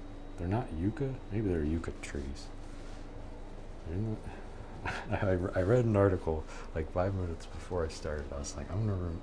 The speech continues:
I'm gonna forget this by the time I start." But these are, um, yeah, they look, they have very thick trunks, and then they have, like,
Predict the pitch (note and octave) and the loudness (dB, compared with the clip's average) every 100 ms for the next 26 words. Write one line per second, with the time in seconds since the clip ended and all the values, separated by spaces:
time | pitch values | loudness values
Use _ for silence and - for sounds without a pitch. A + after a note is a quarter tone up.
0 | - G#2 G2+ D#2+ D#2+ D#2 D2 D2 - - | -4 0 0 0 -2 -2 -2 -6 -6 -4
1 | C#2+ C#2 D#2 D2 C#2 - C2 C2+ - - | -4 -4 -4 -4 -6 -6 -8 -8 -10 -12
2 | - - - - - - - - - E2 | -10 -10 -12 -12 -12 -12 -12 -12 -6 -2
3 | F2+ F2 F2 E2 D#2+ D#2 D2 D2 C#2 - | 0 2 2 4 2 0 -2 -4 -6 -8
4 | - - - - - - - - - - | -10 -10 -12 -12 -12 -10 -10 -10 -8 -8
5 | - - - D2+ F2+ A2 - - - - | -6 -8 -6 0 2 0 -2 -10 -10 -12
6 | - - - - - - - - E2+ D#2+ | -12 -12 -12 -12 -12 -12 -10 -8 -4 -2
7 | D#2+ G2+ A#2+ A2 - A#2+ - - D#2 - | 2 4 4 2 0 -4 -2 -2 -2 -2
8 | - - - - - - - - - - | -8 -10 -10 -12 -10 -10 -10 -12 -10 -10
9 | - - - - E2+ F#2+ F#2 F2+ F2 E2+ | -10 -10 -10 -4 2 4 4 4 4 2
10 | D#2+ C#2+ | 0 -2